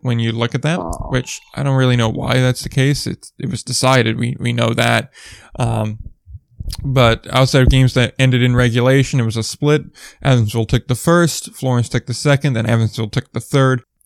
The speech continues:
Speaker 1: Even still, they play, they played each other pretty even, all things considered. Uh, last week we talked a real lot about how Evansville was hitting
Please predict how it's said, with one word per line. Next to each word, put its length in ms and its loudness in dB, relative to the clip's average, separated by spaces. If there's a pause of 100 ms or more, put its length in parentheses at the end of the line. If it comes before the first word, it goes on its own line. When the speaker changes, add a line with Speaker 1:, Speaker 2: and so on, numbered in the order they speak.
(160)
Speaker 1:
Even 300 2
still, 320 4
they 120 4
play, 680 2 (520)
they 140 -2
played 300 -2
each 160 -2
other 180 2
pretty 320 0
even, 520 2 (120)
all 220 4
things 240 2
considered. 560 2 (480)
Uh, 100 4
last 300 2
week 120 -2
we 120 4
talked 480 2
a 380 2
real 300 6
lot 240 4
about 380 0
how 280 4 (1160)
Evansville 460 2
was 160 2
hitting 340 0